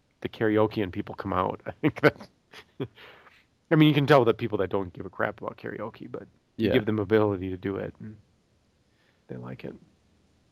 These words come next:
Speaker 2: Well, the, the problem is that it wasn't, it's,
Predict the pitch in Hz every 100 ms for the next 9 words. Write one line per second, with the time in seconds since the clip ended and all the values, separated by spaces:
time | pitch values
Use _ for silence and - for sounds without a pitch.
0 | _ _ - - _ - 175 - _ -
1 | 165 - 160 175 226 143 120 87 127 127
2 | 95 - _ _ _ _ _ _ _ _
3 | _ _ _ - 123